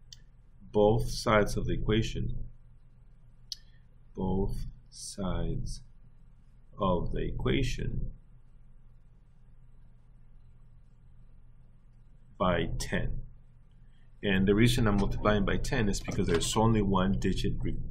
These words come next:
digit repeated. Okay? All right, so I am going to do that. I'm gonna go ten is equals to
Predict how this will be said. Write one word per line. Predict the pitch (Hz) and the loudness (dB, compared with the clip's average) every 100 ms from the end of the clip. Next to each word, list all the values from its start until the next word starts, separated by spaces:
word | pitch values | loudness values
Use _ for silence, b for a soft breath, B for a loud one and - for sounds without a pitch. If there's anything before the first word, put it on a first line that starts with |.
| - | -6
digit | 98 90 92 - - - | -4 -2 -2 -4 -6 -8
repeated. | 90 82 87 80 - - - - - - b b b b b b - - - | -6 -4 -4 -4 -6 -8 -14 -20 -20 -20 b b b b b b -20 -16 -6
Okay? | 110 - - - - - - - - - - - - | -2 -2 -2 -4 -6 -8 -8 -10 -12 -18 -20 -20 -12
All | 95 92 | -4 0
right, | 101 - | 0 0
so | - 98 | 0 0
I | |
am | 95 92 | 2 2
going | 98 98 | 2 0
to | - | 0
do | 113 | 0
that. | 92 - | 0 0
I'm | - 92 | 0 0
gonna | 87 87 | 0 0
go | 90 87 85 85 - - - - - - - - - - - - - - - - - - | 2 4 2 0 -4 -8 -10 -16 -18 -20 -20 -20 -20 -20 -20 -20 -20 -20 -20 -20 -20 -14
ten | - 117 113 123 151 165 160 - - - - - - | -6 0 2 2 2 0 -2 -4 -8 -16 -20 -20 -6
is | 107 - | -4 0
equals | 107 - 101 92 - - - | 0 0 0 0 -4 -12 -6
to | 76 85 82 - | -2 0 0 -2